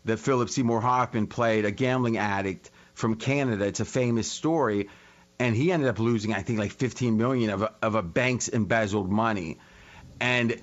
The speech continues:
he liked fried chicken. So whenever he came to town, they had the chef making new fried chicken every fifteen minutes, just thinking at one point he's gonna want some fried chicken. And they kept dump-, dumping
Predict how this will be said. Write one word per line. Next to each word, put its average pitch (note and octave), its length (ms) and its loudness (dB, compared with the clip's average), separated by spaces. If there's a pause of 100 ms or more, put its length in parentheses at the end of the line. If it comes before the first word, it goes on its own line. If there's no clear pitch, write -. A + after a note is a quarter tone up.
he F3 280 0
liked B2+ 560 0 (260)
fried C3 400 -2
chicken. E3+ 520 -2 (280)
So - 180 0
whenever C#3+ 340 2
he C#3+ 100 2
came D3 300 0
to C3+ 60 0
town, D#3+ 360 0
they C3 120 2
had C3 220 0
the A#2 80 0
chef D#3 420 0
making C3+ 520 0 (320)
new D3+ 320 2
fried D3+ 320 0
chicken C#3 360 0
every C3+ 280 2
fifteen D3 540 0
minutes, C3+ 520 -2 (460)
just C#3+ 280 0
thinking D3+ 260 2
at B2+ 100 2
one D3 260 2
point C#3+ 460 0
he's A#2+ 200 0
gonna C3 160 2
want C3 220 2
some A#2+ 100 -2
fried B2+ 280 2
chicken. D3 420 0
And A#2+ 100 2
they C3 100 4
kept A#2 340 -2
dump-, C#3 460 0
dumping C#3+ 580 2